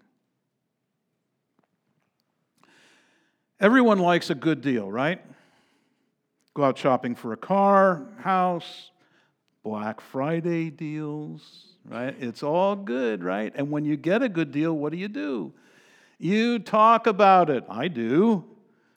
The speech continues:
right? Talk about it. Now, just imagine if all of those deals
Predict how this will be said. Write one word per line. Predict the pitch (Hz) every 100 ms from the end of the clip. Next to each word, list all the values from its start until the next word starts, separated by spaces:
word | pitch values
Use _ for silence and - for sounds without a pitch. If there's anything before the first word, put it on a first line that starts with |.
| _
right? | 131 180 247 247
Talk | - 214 226
about | 175 156 -
it. | 98 _ - _ _ _ _ _ _ - - -
Now, | 190
just | 160 202 247 277 -
imagine | 220 175 202 208 156 - _ _ _ _ _ _ _ _ _ _ _
if | 180 196 196
all | 160 175 214 233
of | 233 180
those | 196 185 139
deals | 123 147 127 107 104 -